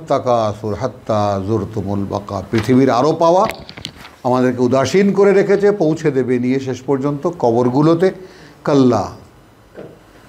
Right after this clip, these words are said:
এটা নয় এই জীবন, সাউফা তা'লামুন, খুব শীঘ্রই জানবে তোমরা, সুম্মা কাল্লা, আমি আবার বলছি, নয় এই জীবন এটা, সাউফা তা'লামুন, খুব শীঘ্রই জানতে পারবে, কাল্লা, আমি আবার, ভাবো এবার তিনবার,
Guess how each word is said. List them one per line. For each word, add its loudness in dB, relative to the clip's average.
এটা 2
নয় 4
এই 4
জীবন, 2
সাউফা 0
তা'লামুন, -2
খুব -6
শীঘ্রই 2
জানবে 2
তোমরা, 0
সুম্মা -2
কাল্লা, -2
আমি -2
আবার 2
বলছি, -2
নয় 2
এই 4
জীবন -2
এটা, -2
সাউফা 2
তা'লামুন, 0
খুব -2
শীঘ্রই 2
জানতে 0
পারবে, 0
কাল্লা, -4
আমি -2
আবার, 2
ভাবো 2
এবার -2
তিনবার, 2